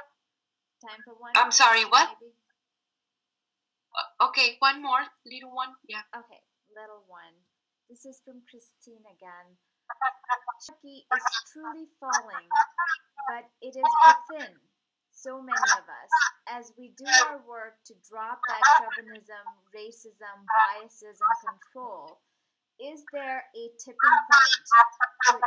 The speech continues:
Speaker 1: eradicate it in the outside world?" And she thanks you as well.
Speaker 2: Um, the question is, does,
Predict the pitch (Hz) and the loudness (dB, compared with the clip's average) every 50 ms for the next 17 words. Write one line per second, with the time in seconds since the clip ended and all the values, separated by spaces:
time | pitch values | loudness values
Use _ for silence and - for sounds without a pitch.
0 | 233 240 226 220 233 226 233 247 254 254 - _ - 233 208 196 _ - 180 175 | -4 -4 -8 -14 -12 -12 -12 -12 -14 -18 -20 _ -20 -20 -20 -20 _ -20 -20 -20
1 | - - - _ - 233 226 226 226 - - 202 214 220 208 - - - 202 - | -20 -20 -20 _ 2 4 4 4 2 0 -4 -10 -10 -12 -6 -2 -2 -2 -2 -4
2 | - - 202 196 196 196 214 254 302 320 _ _ _ _ _ _ _ _ 208 220 | -8 -14 -16 -16 -16 -16 -16 -16 -18 -20 _ _ _ _ _ _ _ _ -20 -20
3 | 220 220 - 233 226 _ 226 196 180 180 - - 165 117 180 180 _ _ _ _ | -20 -20 -20 -20 -20 _ -20 -20 -20 -20 -20 -20 -20 -20 -20 _ _ _ _ _
4 | _ _ _ _ _ _ - 196 - _ _ _ _ _ _ _ - - _ _ | _ _ _ _ _ _ -20 -20 -20 _ _ _ _ _ _ _ -20 -20 _ _
5 | _ _ _ _ _ _ _ _ _ _ _ _ _ _ _ _ _ _ _ _ | _ _ _ _ _ _ _ _ _ _ _ _ _ _ _ _ _ _ _ _
6 | _ _ _ _ _ - 208 226 220 214 214 208 202 _ _ _ _ _ _ _ | _ _ _ _ _ -8 -8 -8 -8 -12 -16 -18 -20 _ _ _ _ _ _ _
7 | _ _ - - - 208 233 226 - 254 247 240 - - 269 233 233 226 220 214 | _ _ -20 -18 -10 -8 -8 -4 -2 -2 -2 0 -2 -2 -4 -4 -4 -4 -2 -2
8 | - - - - - - 233 220 220 - | -2 -2 -6 -10 -10 -6 -4 -4 -4 -6